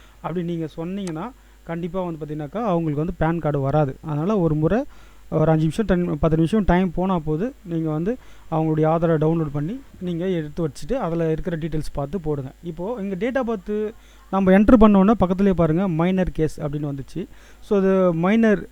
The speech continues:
அப்படின்னா இந்த இடத்துல கண்டிப்பா காட்டிடும். So, ரெண்டாயிரத்தி ஏழுக்கு முன்னாடி பிறந்திருந்தாங்கன்னா, இப்ப ரெண்டாயிரத்தி இருபத்தி அஞ்சு, ரெண்டாயிரத்தி ஏழுக்கு முன்னாடி பிறந்திருந்தாங்கன்னா, அவங்களுக்கு மைனர் கே-, மைனர் கேஷ் வராது. டைரக்டா மேல்னே வந்துருங்க அவங்களுக்கு, ஆ, மேஜர்னே வந்துரும்.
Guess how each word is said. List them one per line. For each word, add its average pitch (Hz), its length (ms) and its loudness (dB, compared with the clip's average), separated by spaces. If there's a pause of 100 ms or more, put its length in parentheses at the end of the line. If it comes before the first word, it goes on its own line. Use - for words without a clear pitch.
அப்படின்னா 165 340 0
இந்த 165 160 0
இடத்துல 160 180 -4
கண்டிப்பா 151 340 -4
காட்டிடும். 147 500 -8 (280)
So, 233 180 2
ரெண்டாயிரத்தி 247 480 4
ஏழுக்கு 226 420 4
முன்னாடி 208 500 0
பிறந்திருந்தாங்கன்னா, 170 720 0
இப்ப 156 260 -2
ரெண்டாயிரத்தி 160 320 0
இருபத்தி 165 400 4
அஞ்சு, 170 380 0 (380)
ரெண்டாயிரத்தி 196 400 2
ஏழுக்கு 226 340 4
முன்னாடி 202 360 0
பிறந்திருந்தாங்கன்னா, 170 460 0
அவங்களுக்கு 170 380 2
மைனர் 170 280 2
கே-, 143 340 -4 (400)
மைனர் 160 340 0 (100)
கேஷ் 147 200 0
வராது. 143 400 -4 (400)
டைரக்டா 165 280 0
மேல்னே 180 440 0
வந்துருங்க 151 360 -4
அவங்களுக்கு, 135 500 -8 (140)
ஆ, 156 140 -6
மேஜர்னே 156 540 -4
வந்துரும். 139 320 -10